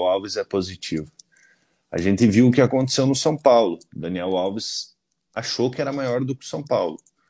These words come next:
É, será que não ia, e ele, como ele, ele é um cara que é, que é bocudo, que ele gosta de se posicionar, será que não teria um choque de ideias com o Petralha?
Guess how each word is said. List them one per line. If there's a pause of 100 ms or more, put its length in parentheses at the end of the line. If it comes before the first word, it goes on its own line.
(560)
É,
será
que
não
ia,
e
ele,
como
ele,
ele
é
um
cara
que
é,
que
é
bocudo,
que
ele
gosta
de
se
posicionar, (600)
será
que
não
teria
um
choque
de
ideias
com
o
Petralha?